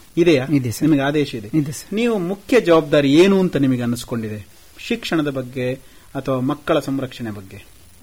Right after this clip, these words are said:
Speaker 2: ಮಕ್ಕಳನ್ನ, ಹದಿನಾಲ್ಕು ವರ್ಷದ ಕೆಳಗಡೆ ಇರತಕ್ಕಂತ ಮಕ್ಕಳನ್ನ
Speaker 1: ಹ್ಮ್.
Speaker 2: ಕಡ್ಡಾಯವಾಗಿ ಸ್ಕೂಲ್ ಕಳಿಸ್ಬೇಕು ಅನ್ನೋದೊಂದು ಹೊ-, ಹೊರಕ್ಕದು,
Speaker 1: ಹ್ಮ್.
Speaker 2: ಅದು ಅವ್ರು ಕೊಡ್ಲೇಬೇಕು ಅನ್ನೋದೊಂದು ಸರ್ಕಾರ ಆದೇಶ.
Speaker 1: ಹ್ಮ್, ಹ್ಮ್.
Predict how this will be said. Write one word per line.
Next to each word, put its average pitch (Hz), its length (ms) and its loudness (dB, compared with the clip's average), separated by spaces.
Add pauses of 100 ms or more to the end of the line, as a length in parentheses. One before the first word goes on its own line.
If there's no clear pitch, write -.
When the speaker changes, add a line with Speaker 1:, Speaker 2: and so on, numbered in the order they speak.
(160)
Speaker 2:
ಮಕ್ಕಳನ್ನ, 156 380 0
ಹದಿನಾಲ್ಕು 151 440 4
ವರ್ಷದ 160 300 4
ಕೆಳಗಡೆ 151 400 8
ಇರತಕ್ಕಂತ 139 460 4
ಮಕ್ಕಳನ್ನ 127 440 -2
Speaker 1:
ಹ್ಮ್. 120 300 4
Speaker 2:
ಕಡ್ಡಾಯವಾಗಿ 151 460 6
ಸ್ಕೂಲ್ 139 280 -2
ಕಳಿಸ್ಬೇಕು 135 380 -4
ಅನ್ನೋದೊಂದು 127 340 -2
ಹೊ-, 117 560 -8
ಹೊರಕ್ಕದು, 143 520 0
Speaker 1:
ಹ್ಮ್. - 380 -6
Speaker 2:
ಅದು 139 160 0
ಅವ್ರು 127 140 -2
ಕೊಡ್ಲೇಬೇಕು 147 500 4
ಅನ್ನೋದೊಂದು 139 280 0
ಸರ್ಕಾರ 123 360 -4
ಆದೇಶ. 117 360 -4
Speaker 1:
ಹ್ಮ್, 123 300 -4
ಹ್ಮ್. 110 180 -6